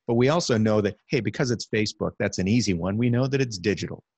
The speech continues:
right? So we can organize it in digital. Uh, but we can do that at very broad scale, so we can organize the data and categorize it, uh, automatically. And then the third area is around the synchronization with your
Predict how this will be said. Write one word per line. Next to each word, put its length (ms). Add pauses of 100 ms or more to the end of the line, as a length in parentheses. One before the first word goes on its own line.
(100)
right? 180
So 160
we 160
can 140
organize 580
it 80
in 140
digital. 440 (400)
Uh, 140 (320)
but 160
we 140
can 160
do 160
that 340
at 220
very 240
broad 400
scale, 500
so 160
we 120
can 200
organize 540
the 100
data 340
and 120
categorize 760
it, 80 (160)
uh, 140
automatically. 800 (640)
And 80
then 100
the 80
third 360
area 360
is 200
around 240
the 80
synchronization 800
with 160
your 100